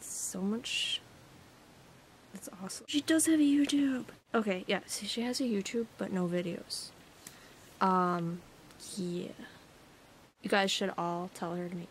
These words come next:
videos, 'cause she's really cool. Yeah,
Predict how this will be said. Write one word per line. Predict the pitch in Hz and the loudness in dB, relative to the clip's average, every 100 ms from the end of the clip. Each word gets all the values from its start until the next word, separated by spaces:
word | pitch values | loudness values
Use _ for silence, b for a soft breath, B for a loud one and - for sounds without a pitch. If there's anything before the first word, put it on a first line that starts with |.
| - | -14
videos, | 202 - - - | -12 -12 -14 -16
'cause | 214 - - | -16 -16 -12
she's | - 196 - | -8 -8 -6
really | 170 170 | -8 -8
cool. | - - - - - - - - - - - - - - - _ - B B B B B B - - - - - | -12 -14 -20 -20 -20 -20 -20 -20 -20 -20 -20 -20 -20 -20 -20 _ -20 B B B B B B -20 -20 -20 -16 -6
Yeah, | 196 | -6